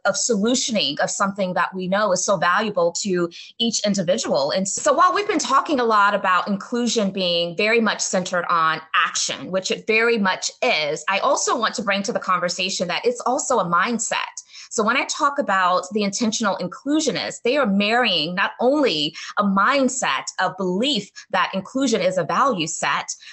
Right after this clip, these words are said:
but they're also then coupling that with behaviors, actionable behaviors, and actions that are not just any actions, but useful actions.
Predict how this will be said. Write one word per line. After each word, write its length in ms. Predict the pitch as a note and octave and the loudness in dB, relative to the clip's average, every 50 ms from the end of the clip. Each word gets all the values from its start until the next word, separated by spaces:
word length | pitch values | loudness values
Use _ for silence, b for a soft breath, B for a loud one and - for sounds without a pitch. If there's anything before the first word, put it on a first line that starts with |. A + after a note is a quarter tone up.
| B | B
but 140 | B A3 A3 | B -6 -2
they're 180 | A3+ A3 G#3 - - | 0 0 0 0 -2
also 480 | A3 C4 C4+ C#4+ C#4 - - A3 G3+ G#3 | -2 0 0 0 0 2 2 2 2 2
then 160 | A3 G#3 G3+ | 2 0 -2
coupling 540 | G3+ - - C4 B3+ C4 D4+ A#3 G#3 F#3+ F3 | -2 -4 -2 -2 0 0 0 0 0 0 0
that 280 | E3+ D#3 D#3 D#3 D3 - G3 | 0 0 0 0 0 0 0
with 340 | F#3+ F#3+ F#3 F3+ F3 F3 - - B B B B - | 2 2 4 4 2 0 -2 -6 B B B B -2
behaviors, 720 | G#3 G3 F#3+ E3 F3 A3+ B3 F#3 D3 F#2+ D2 - - - - - | -2 -2 0 0 0 0 0 0 -2 -2 -4 -4 -6 -8 -4 -2
actionable 500 | A3 B3+ C4+ C#4 - - A#3 G3 F#3+ F#3 | 0 0 0 0 0 0 2 2 2 2
behaviors, 600 | - D#3+ - F3 E3 C#3+ - - F2 D#2+ - - - | 0 -2 -4 -4 -4 -4 -2 -2 -2 -2 -2 -2 -2
and 140 | - A3 - - | -4 -2 0 0
actions 460 | A#3+ B3+ - - - C#4 A3+ A3 - | 0 0 0 0 0 0 0 0 0
that 140 | G#3+ G3 F#3+ | 0 2 2
are 200 | F#3+ F3+ E3 - | 2 2 0 0
not 200 | G#3 G#3 - - | 0 -2 0 -2
just 140 | F#3 - - - | -4 -6 -4 -2
any 180 | C#4 D4 A3 | 0 0 2
actions, 480 | G#3 E3 D3+ - - - G3+ F#3 F#3+ F#3+ - | 2 2 0 0 -2 -2 -2 -2 -2 0 -2
but 100 | F#3 - F3+ F#3 | -2 -2 2 2
useful 440 | A#3+ D4 - - - - G#3 - - | 2 4 2 2 0 0 0 2 2
actions. 580 | D#3+ C3+ - - - - - - - - - | 0 -2 -2 -4 -4 -4 -6 -8 -10 -16 -20